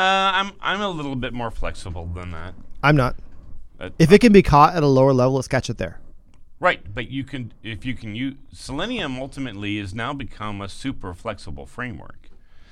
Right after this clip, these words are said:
Speaker 1: So if you can catch the lower level things, uh, via Selenium, knock yourself out. I don't care.
Speaker 2: A-, and the advantage of Selenium
Speaker 1: I,
Speaker 2: is
Speaker 1: I
Speaker 2: you
Speaker 1: just
Speaker 2: can
Speaker 1: wanna call out, Selenium and U I testing are not synonyms.
Speaker 2: Correct.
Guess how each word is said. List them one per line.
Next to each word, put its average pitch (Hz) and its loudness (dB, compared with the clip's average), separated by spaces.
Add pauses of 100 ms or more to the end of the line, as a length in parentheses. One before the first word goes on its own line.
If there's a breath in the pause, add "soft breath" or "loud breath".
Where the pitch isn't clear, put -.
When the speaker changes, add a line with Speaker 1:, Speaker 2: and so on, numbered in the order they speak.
(160)
Speaker 1:
So 113 -4
if 107 -4
you 175 -6
can 160 -6
catch 160 0
the 113 -6
lower 107 -2
level 95 -4
things, 87 -12 (120)
uh, 80 -12 (540)
via 98 -8
Selenium, 113 -8
knock 107 -6
yourself 139 -8
out. 127 -8
I 90 -6
don't 135 -10
care. 113 -8 (460)
Speaker 2:
A-, 202 -8 (100)
and 220 6
the 240 8
advantage 202 6
of 170 8
Selenium 147 4
Speaker 1:
I, 175 8
Speaker 2:
is 123 4
Speaker 1:
I 123 4
Speaker 2:
you 120 2
Speaker 1:
just 165 4
Speaker 2:
can 180 4
Speaker 1:
wanna 165 2
call 160 2
out, 170 4
Selenium 190 -6
and 139 -4
U 139 0
I 139 4
testing 110 -8
are 110 -4
not 123 -2
synonyms. - -10 (720)
Speaker 2:
Correct. 131 2